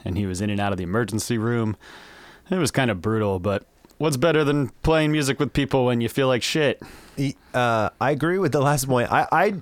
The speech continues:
Speaker 2: I don't remember this session being particularly fun, and not fun like the other Yup sessions because,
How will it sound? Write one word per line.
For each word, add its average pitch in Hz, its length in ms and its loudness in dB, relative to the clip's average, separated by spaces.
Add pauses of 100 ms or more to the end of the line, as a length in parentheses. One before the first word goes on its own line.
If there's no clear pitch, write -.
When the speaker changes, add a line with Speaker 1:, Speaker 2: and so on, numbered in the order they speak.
(140)
Speaker 2:
I 175 240 4
don't 160 240 0
remember 135 380 0
this 107 220 0
session 107 520 -2
being 98 440 0 (120)
particularly 101 720 0
fun, 95 420 -2
and 110 200 0
not 123 240 2
fun 117 380 0 (120)
like 107 460 -2 (240)
the 104 240 0
other 104 240 2
Yup 101 320 0
sessions 98 340 -2
because, 127 640 0